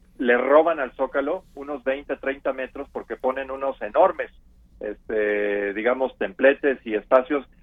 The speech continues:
porque además hay que decirlo, cuando ellos hacen concentraciones, eh, con nuestros,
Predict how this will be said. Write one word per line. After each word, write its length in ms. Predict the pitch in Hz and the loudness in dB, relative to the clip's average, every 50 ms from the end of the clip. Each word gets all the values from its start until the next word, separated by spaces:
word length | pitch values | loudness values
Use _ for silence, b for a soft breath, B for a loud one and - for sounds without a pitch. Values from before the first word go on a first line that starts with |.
| - _ | -14 _
porque 180 | - 135 143 | -4 0 2
además 160 | 147 165 170 170 | 4 4 4 4
hay 100 | 180 165 | 2 0
que 60 | 170 | 0
decirlo, 280 | 156 147 170 156 127 | 0 0 2 2 2
cuando 180 | - 127 127 143 | 2 0 0 0
ellos 160 | 156 156 151 | -2 0 0
hacen 380 | 165 165 156 - 170 170 151 139 | -2 -2 -2 -4 -8 -10 -10 -10
concentraciones, 800 | - 135 127 120 127 117 113 131 131 123 143 147 143 160 180 - - - _ _ _ _ _ - - | -12 -12 -8 -8 -8 -6 -4 -4 -4 -2 -4 -4 -4 -4 -6 -6 -10 -20 _ _ _ _ _ -16 -10
eh, 340 | 113 117 113 110 110 113 - _ - | -6 -2 0 0 0 0 -2 _ -2
con 160 | - 127 123 | -2 0 0
nuestros, 400 | 127 123 - - 135 131 127 - | -2 -4 -4 -2 -2 -2 -2 -2